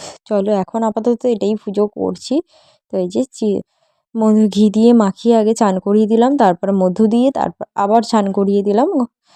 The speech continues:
দিয়ে এবার আমি যে বাটিটায়, পাথরের বাটিটায় শিব থাকে তো সেটাতেই মোটামুটি বসিয়ে দিলাম। আর এই যে আমার সাপটা আর ওই ত্রিশূলটা মোটামুটি পরিষ্কার করতে পেরেছি। তো আপাতত এইটুকু সময় তো সেইটুকুই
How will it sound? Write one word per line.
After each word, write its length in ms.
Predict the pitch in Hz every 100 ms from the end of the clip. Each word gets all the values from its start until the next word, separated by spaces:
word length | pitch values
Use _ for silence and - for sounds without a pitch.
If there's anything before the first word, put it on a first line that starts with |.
| _ _ _
দিয়ে 240 | 190 220 330
এবার 260 | 202 190 190
আমি 240 | 180 190 330 349
যে 120 | 214
বাটিটায়, 540 | 185 180 185 190 202 202 185 -
পাথরের 340 | 190 - 196
বাটিটায় 400 | 190 185 185 208
শিব 220 | 214 214 196
থাকে 280 | - 185 294 311
তো 100 | 208
সেটাতেই 460 | - 190 190 214 220
মোটামুটি 480 | 196 185 185 220 427 - _ _ _
বসিয়ে 360 | 202 190 196 185
দিলাম। 240 | 185 233 370 -
আর 180 | 196 196
এই 120 | 185 185
যে 140 | 190 - _ _
আমার 240 | 202 196 190
সাপটা 480 | - 196 - - 233
আর 80 | 214
ওই 80 | 202
ত্রিশূলটা 540 | 202 196 - 208 196 254
মোটামুটি 460 | 214 185 208 220 254
পরিষ্কার 400 | 220 196 214 214
করতে 340 | 220 220 - 262
পেরেছি। 420 | 202 185 190 - 403 - _
তো 100 | _ 202
আপাতত 400 | 185 190 202 220 247
এইটুকু 360 | 202 247 240
সময় 380 | 240 220 202 247 381
তো 80 | 226
সেইটুকুই 520 | - 190 175 196 240